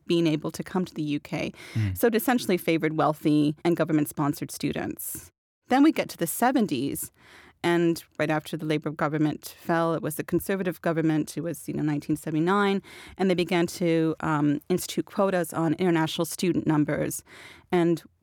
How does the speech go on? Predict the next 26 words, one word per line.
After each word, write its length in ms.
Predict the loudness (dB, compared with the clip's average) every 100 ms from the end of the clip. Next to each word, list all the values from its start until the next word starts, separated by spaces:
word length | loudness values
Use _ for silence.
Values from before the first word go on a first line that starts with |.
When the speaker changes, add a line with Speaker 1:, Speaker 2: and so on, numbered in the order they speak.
| _
Speaker 1:
proposing 580 | -6 0 2 4 2 2
fee 280 | 2 2
increases. 760 | 2 2 0 -2 -2 -4 -4 -2
And 100 | 0
this 140 | 0 -2
provoked 420 | -6 -2 -2 0
a 60 | -2
lot 180 | 0
of 80 | -2
protest, 720 | 0 -2 0 -2 -4 -6 -4
and 280 | 0 0 -2 -6
especially 520 | -4 -2 -2 -2 0
there 180 | 0 0
were 280 | 0 -2 -4 _ -6
a 100 | 0
number 360 | 2 2 2
of 280 | 2 0 -4 -16 -20 -20 -20 -20 _
tuition 460 | -2 2 2 2 0
fee 220 | 0 -2
strikes 600 | -2 -2 0 2 0 -6
that 600 | -2 0 0 -4 -12 -16 -2
overseas 480 | 0 2 -2 -4 -4
students 640 | -2 0 0 -4 -8 -14 -16
took 220 | -8 -8
part 320 | -4 -2 -2 -2
in. 380 | 2 4 2